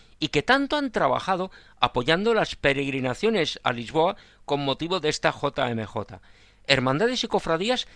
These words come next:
que siguen trabajando todo el año y que continúan con esa misión de evangelización popular que tanto bien hace. También tenemos la intervención de Rosa, otra joven peregrina que ha podido providencialmente asistir al encuentro.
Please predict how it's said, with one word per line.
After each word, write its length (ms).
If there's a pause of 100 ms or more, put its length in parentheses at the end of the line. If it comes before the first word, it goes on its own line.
(160)
que 120
siguen 360
trabajando 520
todo 320
el 100
año 320 (300)
y 100
que 140
continúan 640
con 280
esa 280
misión 440
de 240
evangelización 960
popular 460 (260)
que 140
tanto 500
bien 320
hace. 400 (720)
También 320
tenemos 340
la 80
intervención 640
de 140
Rosa, 460 (280)
otra 320
joven 320
peregrina 580
que 100
ha 80
podido 380
providencialmente 1040
asistir 600
al 160
encuentro. 600